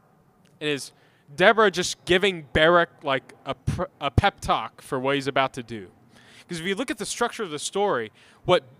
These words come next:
Deborah says in verse fourteen to Barak is the peak of the story. This is kind of the epic moment that's supposed to happen. It's supposed to be the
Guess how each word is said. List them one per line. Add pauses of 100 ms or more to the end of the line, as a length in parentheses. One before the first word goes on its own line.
(140)
Deborah
says
in
verse
fourteen (440)
to
Barak (340)
is
the
peak
of
the
story. (480)
This
is
kind
of
the
epic
moment (280)
that's
supposed
to
happen.
It's
supposed
to
be
the